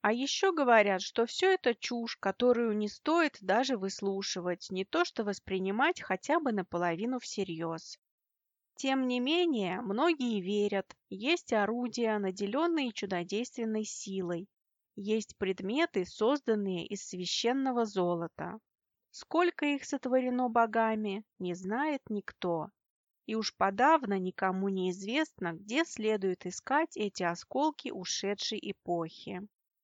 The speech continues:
О, у многих есть свои единственно правильные сведения. Однако веры таким сведениям куда как меньше,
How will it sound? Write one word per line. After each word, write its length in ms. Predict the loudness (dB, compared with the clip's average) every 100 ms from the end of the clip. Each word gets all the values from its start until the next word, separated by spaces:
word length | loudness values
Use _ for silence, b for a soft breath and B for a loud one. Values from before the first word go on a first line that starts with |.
| _ _ _ _ _ 2
О, 440 | 4 6 4 2 -6 _ _ _
у 100 | -2
многих 600 | 2 4 2 2 0 -6 -4
есть 360 | -2 -2 -2
свои 400 | -4 0 2 2
единственно 920 | 0 -2 -2 0 -2 -2 -4 -2 0 -2
правильные 680 | 2 2 2 0 -2 -2 -4
сведения. 880 | -6 -2 0 0 -4 -4 -8 -10 -16 _ _ _ _ _ 0
Однако 800 | 0 0 2 2 2 -4 -10 -10 _ -12
веры 420 | -2 0 2 0
таким 420 | -2 -4 -6 -8
сведениям 840 | -6 -4 -4 -2 -4 -4 -6 -8 -6
куда 300 | -2 2 2
как 300 | 2 -4 -2
меньше, 640 | -2 0 -2 -4 -8 -10